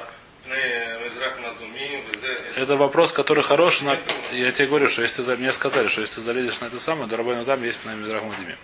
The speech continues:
Speaker 2: Видно, что немножко это дом еще. Сегодня у нас фонари, сегодня вообще ничего не видно. Залезть надо в какое-то темное место наверх, посмотреть, что там получается. Мне сказали, что это не мухрах, что если залезешь на Шмуэля Нави, там такие, видно, что это немножко еще красное.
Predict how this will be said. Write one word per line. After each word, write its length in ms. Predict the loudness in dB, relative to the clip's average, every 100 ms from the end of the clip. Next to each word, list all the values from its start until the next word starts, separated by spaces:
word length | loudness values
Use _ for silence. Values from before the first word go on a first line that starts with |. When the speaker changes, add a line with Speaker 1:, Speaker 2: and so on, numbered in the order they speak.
| -20 -20 -20 -20 -20 -20 -20 -20 -20 -20 -10
Speaker 2:
Видно, 200 | -4 0
что 140 | 0 -2
немножко 280 | -4 -6 -6
это 120 | -6
дом 180 | -6 -4
еще. 180 | -6 -6 -18 -20 -20 -14 -6
Сегодня 260 | -2 2
у 40 | 2
нас 80 |
фонари, 240 | 4 4 2
сегодня 140 | 2
вообще 140 | 0 2
ничего 160 | 0 -2
не 60 |
видно. 200 | -4 -8
Залезть 300 | -4 -2 0
надо 160 | -2 -6
в 60 | -6
какое-то 240 | -8 -6
темное 280 | -6 -4 -4
место 260 | -4 -6
наверх, 360 | -6 -6 -6 -8
посмотреть, 280 | -8 -6 -6
что 100 | -8
там 120 | -10
получается. 400 | -8 -2 -2 -2
Мне 80 | -6
сказали, 240 | -4 -4
что 140 | -4 -6
это 120 | -8
не 120 | -8
мухрах, 420 | -6 -2 -2 -2 -4 -16 -20 -20 -18 -14
что 160 | -6 0
если 120 | 2
залезешь 340 | 6 6 4
на 100 | 2
Шмуэля 320 | 0 0 0
Нави, 260 | 0 0 0
там 180 | 0 -4
такие, 240 | -6 -8
видно, 300 | -6 -6 -4 -4
что 120 | -4
это 100 | -8
немножко 280 | -6 -6 -6
еще 140 | -6
красное. 340 | -6 -6 -8